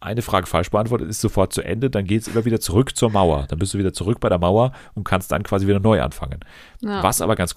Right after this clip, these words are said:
Speaker 1: cool ist, ist, dass ich zumindest keine einzige Szene doppelt hatte. Also ich bin auch mehrfach abgestürzt und bin nach hinten
Speaker 2: Mhm.
Speaker 1: gerutscht wieder. Aber die Art und Weise, wie die Katze dann wieder über die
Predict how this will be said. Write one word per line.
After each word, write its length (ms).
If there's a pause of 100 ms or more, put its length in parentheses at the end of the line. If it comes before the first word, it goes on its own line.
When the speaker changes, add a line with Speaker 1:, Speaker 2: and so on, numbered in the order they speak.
Speaker 1:
cool 160
ist, 220
ist, 340 (320)
dass 300
ich 200
zumindest 680
keine 340
einzige 720
Szene 460
doppelt 340
hatte. 280
Also 200
ich 140
bin 100
auch 220
mehrfach 480 (320)
abgestürzt 640
und 80
bin 100
nach 120
hinten 300
Speaker 2:
Mhm. 40
Speaker 1:
gerutscht 400
wieder. 240 (420)
Aber 460 (480)
die 360 (400)
Art 260
und 120
Weise, 400
wie 160
die 160
Katze 380
dann 180
wieder 300
über 260
die 380